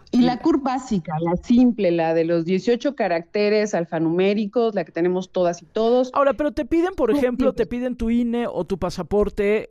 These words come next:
Speaker 2: este,
Speaker 1: Ah,
Speaker 2: digamos,
Speaker 1: sí.
Speaker 2: un documento oficial, porque sí te piden, en,
Speaker 1: Sí.
Speaker 2: en mi caso usé, es-, usé mi I N E,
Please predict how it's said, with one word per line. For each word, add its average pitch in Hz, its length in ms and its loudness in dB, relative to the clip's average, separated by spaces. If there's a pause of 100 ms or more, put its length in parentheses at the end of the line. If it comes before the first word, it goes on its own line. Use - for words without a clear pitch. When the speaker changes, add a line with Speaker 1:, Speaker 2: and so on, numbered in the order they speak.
(120)
Speaker 2:
este, - 260 -8
Speaker 1:
Ah, 233 40 -2
Speaker 2:
digamos, 240 240 -4
Speaker 1:
sí. 220 60 -2
Speaker 2:
un 202 200 -2
documento 202 460 -4
oficial, 226 380 -2
porque - 240 -12
sí - 160 -10
te 170 80 -8
piden, 185 420 -2
en, 220 140 -8
Speaker 1:
Sí. 185 80 -2
Speaker 2:
en 160 120 -10
mi 156 120 -12
caso - 260 -4
usé, 175 480 -4
es-, 143 160 -10
usé 175 240 -6
mi 190 160 0
I 190 60 2
N 190 140 2
E, 220 80 -4